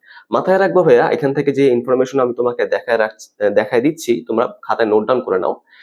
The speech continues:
সেটা কি? আমি একটা মৌলের, আহ, এই সিম্বলটা থেকে কি কি জিনিস জানতে পারি, তাই তো? সবার প্রথমে মাঝখানে যে বড় লেটারটা থাকবে সেটা হচ্ছে মৌলের প্রতীক,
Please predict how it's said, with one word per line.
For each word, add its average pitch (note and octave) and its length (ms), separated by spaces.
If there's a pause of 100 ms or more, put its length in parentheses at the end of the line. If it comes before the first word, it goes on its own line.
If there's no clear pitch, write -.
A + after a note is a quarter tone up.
(220)
সেটা C#3+ 200
কি? D#3+ 140 (460)
আমি D3+ 240
একটা D#3+ 280
মৌলের, E3 400
আহ, - 680
এই C#3 160
সিম্বলটা F3 480
থেকে C#3+ 300
কি C#3 140
কি D#3 140
জিনিস C#3+ 220
জানতে G#2 320
পারি, - 220 (320)
তাই D3+ 140
তো? D3 120 (520)
সবার C#3+ 160
প্রথমে E3 260
মাঝখানে E3 380
যে D#3+ 100
বড় C3 220
লেটারটা C#3 300
থাকবে C3 320
সেটা C3+ 200
হচ্ছে B2+ 200
মৌলের B2+ 280
প্রতীক, C#3 300